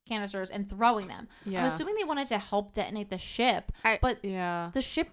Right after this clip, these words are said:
Speaker 1: was gonna detonate on its own.
Speaker 2: Yeah, I don't know. I don't know if, like, they were just trying to, like, help with the explosion to make
Speaker 1: Yeah.
Speaker 2: sure it's a bigger explosion.
Speaker 1: Right.
Speaker 2: Um, but yeah, I never really understood fully, like, why. But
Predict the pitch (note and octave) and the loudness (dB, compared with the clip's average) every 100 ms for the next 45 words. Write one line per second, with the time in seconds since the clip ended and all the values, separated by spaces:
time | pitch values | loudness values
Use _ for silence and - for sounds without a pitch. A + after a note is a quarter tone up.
0 | D#4+ C#4 D4 B3 A3+ A#3+ A3+ A3 G3+ G#3+ | -2 0 0 2 2 2 0 0 0 0
1 | G#3 - G#3 A3 B3+ C#4 C4 C4 - B3 | 0 -4 -8 -2 4 8 10 8 4 2
2 | D#4+ A#3+ A#3 A3+ - A3 B3 C4 B3 A#3 | 4 6 6 6 6 6 4 4 4 2
3 | A3 A3 G3+ G#3 G3+ G3 - F#3 F#3 F3 | 2 -2 0 -2 0 -2 -2 -2 0 0
4 | C#3+ - - F3 F3 F3 - E3+ E3 - | -2 -4 -2 -2 -2 -8 -8 -12 -12 -10
5 | E3+ - - E3+ D#3+ F3 A3+ D4+ D#4+ B3+ | -10 -8 -8 -6 -4 -4 -4 -4 -6 -6
6 | G#3 G#3 F#3 C#3 E3+ E3+ D#3+ D#3+ - E3+ | -4 -4 -2 -4 -4 -6 -8 -8 -10 -8
7 | D#3+ F#3+ A3+ - C4+ C#4 C4+ D4+ D4+ G3+ | -4 -4 -4 -6 -6 -4 -4 -4 -4 -4
8 | - F#3+ F#3 F3 E3 E3+ - F#3 D#3+ C#3+ | -4 -2 0 0 -4 -10 -8 -4 -2 -2
9 | F3 F3+ F#3+ F3+ F3 D#3+ E3 E3 - D#3+ | -2 -4 -4 -4 -6 -6 -8 -8 -12 -12
10 | - E3 E3+ E3 E3 D#3+ D#3 F3 B3 - | -8 -6 -4 -6 -6 -6 -4 -4 -6 -14
11 | - E3 | -6 -6